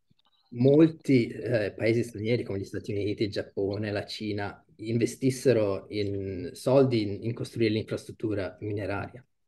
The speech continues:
E quindi una gran parte dei, dei profitti che questa genera anche vanno all'estero, perché questi paesi sono azionisti in molte delle società che, che appunto gestiscono il commercio di queste materie prime.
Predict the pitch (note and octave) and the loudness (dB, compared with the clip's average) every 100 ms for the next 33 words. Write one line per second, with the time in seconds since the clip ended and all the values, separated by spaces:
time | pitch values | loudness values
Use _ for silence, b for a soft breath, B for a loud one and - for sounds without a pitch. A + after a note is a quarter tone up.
0 | _ _ _ _ - F3 F3 D3 C#3 - | _ _ _ _ -2 8 8 8 4 -8
1 | _ D3+ C3+ C3 C#3+ D3 B2+ C3+ C3+ C3 | _ -2 0 4 4 4 6 4 6 4
2 | A#2 A#2 A2+ A2 G#2+ G#2 A2 - A2 - | 4 2 2 0 -4 -4 -6 -6 -8 -2
3 | B2+ B2+ - A2+ A2+ G2 G#2+ A2+ A2+ G#2 | 0 0 -2 -2 -2 -2 -2 0 0 0
4 | B2 A#2+ G2+ G#2+ A#2 A#2+ A2+ A2 A2 G#2 | 0 -2 -4 -8 -8 -6 -4 -2 -2 -2
5 | G#2 - - G2 - - - G2+ E2+ _ | -2 -4 -8 -8 -8 -14 -8 -6 -6 _
6 | _ _ _ B2+ - - A#2 A2+ A#2+ A#2+ | _ _ _ -4 -2 0 4 4 2 -2
7 | G#2+ - G2+ A2+ - - A2+ F#2+ G#2+ A2 | -4 -4 -4 -4 -8 -8 -8 -4 -4 -2
8 | A2 G#2 A#2 G2+ G2+ - - G#2+ G#2 G#2 | -4 -4 -2 -2 -4 -8 -6 -6 -4 -6
9 | - b b b _ _ - F#2 F2 F2 | -8 b b b _ _ -10 -6 -6 -8
10 | - G#2 G#2+ G2+ G2 - A#2 - A#2+ G#2 | -10 -8 -8 -8 -8 -4 -4 -4 -8 -8
11 | - - - A2+ G#2+ G2 - G2+ A2 - | -10 -12 -6 -6 -4 -6 -10 -10 -10 -12
12 | G#2 G2+ G2 G2+ - G#2 G2+ - | -14 -10 -8 -8 -10 -12 -12 -14